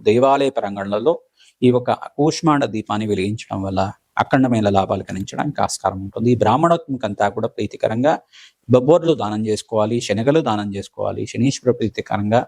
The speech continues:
ఈ యొక్క నల్ల నువ్వులు దానం చేసుకోవడం వల్ల ఆకస్మిక ధన లాభం, ధనయోగం సిద్ధించడానికి ఆస్కారం ఉంటుంది. సూర్య భగవానుడు ప్రీతికరంగా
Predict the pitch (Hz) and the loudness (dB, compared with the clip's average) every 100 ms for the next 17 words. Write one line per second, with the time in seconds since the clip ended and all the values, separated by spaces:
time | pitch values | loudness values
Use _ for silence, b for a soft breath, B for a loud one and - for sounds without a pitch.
0 | _ B B 120 120 104 110 131 156 156 | _ B B 0 2 0 0 2 2 2
1 | 120 104 101 98 - - 101 92 98 107 | 0 -6 -6 -10 -14 -14 -10 -10 -8 -8
2 | - 104 110 127 117 - 127 110 104 98 | -4 0 0 0 -4 -2 0 0 0 0
3 | 95 117 120 101 107 110 110 - 95 - | 0 0 -4 -2 -2 -2 -4 -8 -10 -8
4 | - - - - - 101 98 98 107 120 | -8 -6 -4 -6 -2 -2 -2 -4 -2 -2
5 | - B B B - 139 165 165 135 123 | -4 B B B 2 4 6 4 2 2
6 | 123 117 107 104 - 107 104 120 | -2 -2 -4 -6 -6 -8 -2 0